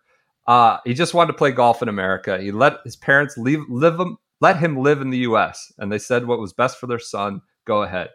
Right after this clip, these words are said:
Um, my mom and dad sacrificed a lot for me. They let me experience life for myself. Uh, they let my, they let these adoptive parents in San Diego sort of, like, bring me into the,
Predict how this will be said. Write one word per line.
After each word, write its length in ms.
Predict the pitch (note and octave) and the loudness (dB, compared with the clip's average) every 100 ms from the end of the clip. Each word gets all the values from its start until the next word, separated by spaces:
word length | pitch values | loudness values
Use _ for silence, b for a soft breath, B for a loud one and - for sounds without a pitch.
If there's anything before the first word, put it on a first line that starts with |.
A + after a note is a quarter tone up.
| _ _ _ _ - | _ _ _ _ 0
Um, 520 | B2 A#2+ A#2 G2 - _ _ _ _ _ _ _ _ _ _ _ _ - | 4 4 2 -2 -12 _ _ _ _ _ _ _ _ _ _ _ _ -4
my 140 | A#2 | 0
mom 180 | B2+ D#3 | 2 0
and 80 | D3 | 2
dad 180 | C#3+ - | 2 2
sacrificed 600 | D3+ C#3 D#3+ - C3+ - | 0 0 0 0 0 0
a 40 | |
lot 280 | A2 A#2+ - | 2 0 0
for 100 | B2+ | -10
me. 320 | G2 F2+ G2+ - | -8 -10 -12 -10
They 60 | G#2+ | -4
let 200 | A#2 C3+ | -2 -2
me 60 | |
experience 500 | B2 - C3 A#2+ A2+ | -4 -4 -2 -2 -2
life 180 | A2+ A2 | -2 -2
for 100 | - | -4
myself. 720 | G#2+ F#2+ - F#2+ C2+ _ _ _ _ _ _ _ | -10 -10 -8 -6 -8 _ _ _ _ _ _ _
Uh, 400 | G#2+ G2+ F#2+ F2+ - G#2+ | 2 4 4 2 -4 -6
they 100 | A2 | 0
let 360 | C3+ C#3+ - | 0 0 -4
my, 180 | A#2 A2 - _ _ _ - | -2 -2 -4 _ _ _ -2
they 140 | A2+ | 2
let 280 | A#2+ C3 C3+ | 4 4 2
these 260 | A#2 - | -2 -2
adoptive 500 | - G2 A#2 - C#3 | -6 2 2 2 -2
parents 380 | - D3 A#2 G2+ | 2 4 4 0
in 60 | F3+ | -8
San 280 | - B2 A2 | -4 -2 0
Diego 320 | A2 A#2 F#2 | 0 0 -4
sort 260 | - F#2+ | -4 -6
of, 60 | E2+ | -6
like, 160 | E2+ - - | -10 -12 -6
bring 180 | A2 A2+ | -4 -2
me 160 | G#2 | -4
into 200 | G2 G2+ | -4 -6
the, 240 | F2 E2+ | -6 -8